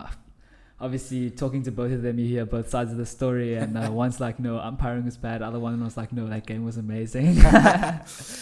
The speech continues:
Speaker 2: I'll be honest, I, I may have chatted to some people after Witsies and, and Raiders, uh, drew yesterday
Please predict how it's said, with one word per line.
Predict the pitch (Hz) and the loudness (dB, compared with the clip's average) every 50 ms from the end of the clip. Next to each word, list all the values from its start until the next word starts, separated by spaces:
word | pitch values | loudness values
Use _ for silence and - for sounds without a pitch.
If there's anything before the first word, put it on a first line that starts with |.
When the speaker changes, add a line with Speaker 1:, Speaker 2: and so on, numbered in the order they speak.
| - - - - | -16 -18 -12 -8
Speaker 2:
I'll | 127 135 98 98 139 | -6 -4 -4 -4 -6
be | 127 147 135 | -6 -6 -6
honest, | 131 139 143 139 143 - | -6 -6 -6 -8 -8 -10
I, | 107 120 131 - - | -10 -10 -10 -10 -10
I | 123 127 | -8 -8
may | 131 135 135 139 | -6 -6 -6 -6
have | 135 127 | -6 -6
chatted | - - 143 123 - - 113 - | -6 -6 -6 -6 -8 -8 -10 -8
to | - 120 | -8 -6
some | - 139 120 120 | -6 -6 -6 -8
people | - 131 127 - 127 117 113 | -10 -12 -12 -10 -10 -8 -8
after | 117 113 - - - 120 113 113 113 113 113 104 | -8 -10 -10 -10 -10 -10 -8 -8 -8 -8 -8 -10
Witsies | 104 127 123 - - 131 123 120 113 - | -10 -10 -10 -10 -10 -8 -8 -8 -6 -6
and, | 127 117 110 110 110 110 - | -6 -6 -6 -6 -6 -8 -8
and | 107 110 110 110 | -10 -12 -10 -10
Raiders, | 110 113 120 120 120 123 117 110 - - - - - - - _ _ _ _ _ _ _ _ - | -8 -8 -8 -8 -10 -10 -10 -10 -10 -12 -12 -14 -16 -20 -20 _ _ _ _ _ _ _ _ -16
uh, | 117 110 107 104 | -14 -14 -14 -14
drew | 110 - 123 135 | -14 -12 -8 -8
yesterday | 135 127 113 113 117 117 - - 117 113 117 110 107 | -8 -8 -8 -10 -12 -12 -14 -14 -12 -12 -12 -12 -14